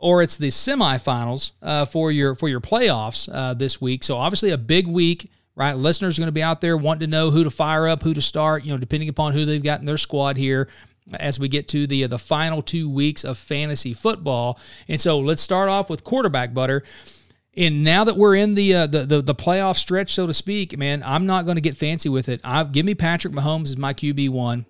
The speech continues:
Again, we talked about that Chiefs and Saints game. Should be a high-scoring affair down there in the Dome on the fast track in New Orleans.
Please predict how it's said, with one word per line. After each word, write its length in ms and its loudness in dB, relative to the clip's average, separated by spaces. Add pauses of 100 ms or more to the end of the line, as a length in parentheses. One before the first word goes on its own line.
Again, 180 -2
we 80 0
talked 240 0
about 200 2
that 140 -2
Chiefs 300 -2
and 80 -6
Saints 280 -2
game. 360 -2 (840)
Should 260 2
be 80 4
a 80 0
high-scoring 520 0
affair 360 2
down 240 0
there 120 0
in 100 0
the 60 -2
Dome 380 0
on 80 0
the 60 -2
fast 320 -2
track 320 0
in 100 -2
New 120 0
Orleans. 420 2